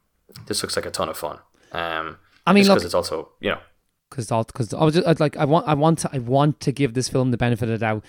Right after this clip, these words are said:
Speaker 2: but The Last
Speaker 1: You have
Speaker 2: Jedi
Speaker 1: to.
Speaker 2: has soured me. But it's a great cast. It's a fantastic cast, actually.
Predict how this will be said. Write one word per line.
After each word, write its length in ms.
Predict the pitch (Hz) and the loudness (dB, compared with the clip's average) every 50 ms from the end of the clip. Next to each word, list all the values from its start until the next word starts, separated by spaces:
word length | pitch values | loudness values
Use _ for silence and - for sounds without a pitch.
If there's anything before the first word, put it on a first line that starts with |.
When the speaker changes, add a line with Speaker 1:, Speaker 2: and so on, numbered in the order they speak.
| - - - _ _ | -20 -20 -20 _ _
Speaker 2:
but 100 | - - | -8 -6
The 60 | 113 | -4
Last 220 | 113 113 113 131 | -2 0 2 4
Speaker 1:
You 60 | 127 | 8
have 160 | 127 165 202 120 | 8 8 8 8
Speaker 2:
Jedi 60 | 117 | 6
Speaker 1:
to. 60 | 110 | 2
Speaker 2:
has 100 | 110 107 | 0 0
soured 480 | - - - - 113 107 113 110 101 - | -2 -2 0 2 2 2 2 0 -2 -4
me. 180 | 104 95 92 - _ _ | -8 -10 -10 -12 _ _
But 100 | 190 180 | 0 0
it's 80 | 165 | 0
a 20 | 160 | 2
great 260 | - 170 170 156 - | 4 4 4 4 4
cast. 320 | - 117 101 95 - - | 2 -2 -4 -4 -8 -10
It's 160 | - - - | -10 -8 -8
a 40 | 127 | -8
fantastic 880 | - - 160 151 139 117 - - - - 151 156 156 143 - - 113 - | -6 -4 -2 0 0 0 -2 -6 -6 -4 -2 0 0 -2 -2 -6 -8 -8
cast, 340 | - 107 98 98 92 - - | -8 -8 -8 -8 -10 -12 -16
actually. 380 | - - - - - - - | -18 -18 -18 -18 -16 -18 -18